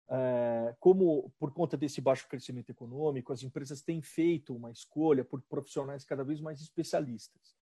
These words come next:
Ah, então eu quero dizer que os generalistas não têm mais espaço no mercado de trabalho? É óbvio que não. Isso vai mu-, demandar, isso vai, é, é, mu-, é, é, é, isso vai, ah, essas diferenças vão se estabelecer fundamentalmente em função da empresa ou do setor, do segmento.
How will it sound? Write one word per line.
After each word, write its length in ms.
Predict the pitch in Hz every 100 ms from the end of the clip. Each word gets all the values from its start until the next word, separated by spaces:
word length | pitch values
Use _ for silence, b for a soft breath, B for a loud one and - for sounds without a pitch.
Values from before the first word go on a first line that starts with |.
| _ -
Ah, 140 | 147
então 320 | 117 160 165
eu 80 | 170
quero 220 | 170 156
dizer 200 | 135 151
que 100 | 156
os 60 | 139
generalistas 600 | 151 143 135 139 139 120
não 100 | 135
têm 140 | 143
mais 160 | 127 113
espaço 400 | - - 127 131
no 60 | 123
mercado 340 | 117 123 107
de 100 | -
trabalho? 480 | - 113 143 127 120 -
É 100 | 147
óbvio 360 | 123 120 123
que 140 | 135 185
não. 260 | 131 107 _ _ _ _
Isso 200 | 117 139
vai 140 | 135
mu-, 140 | 135 131
demandar, 520 | 131 131 123 123 117
isso 180 | 127 -
vai, 200 | 131 123 -
é, 240 | - 117 113 110
é, 80 |
mu-, 260 | 113 127 135
é, 320 | 123 117 117 113 _
é, 380 | 117 113 110 110 _ _ _ _ _ -
é, 140 | 117 - 113
isso 220 | 120 113 127
vai, 260 | 131 131 -
ah, 140 | -
essas 320 | 127 123 135 117
diferenças 560 | 131 135 139 156 143
vão 100 | 135
se 120 | 131
estabelecer 580 | 131 - 123 127 127 147
fundamentalmente 720 | 139 156 151 143 139 151 147
em 40 | 147
função 300 | - - 135
da 120 | 131
empresa 360 | 127 156 170 170
ou 60 |
do 80 | 165
setor, 420 | - 190 - 113
do 140 | - -
segmento. 480 | 131 135 123 104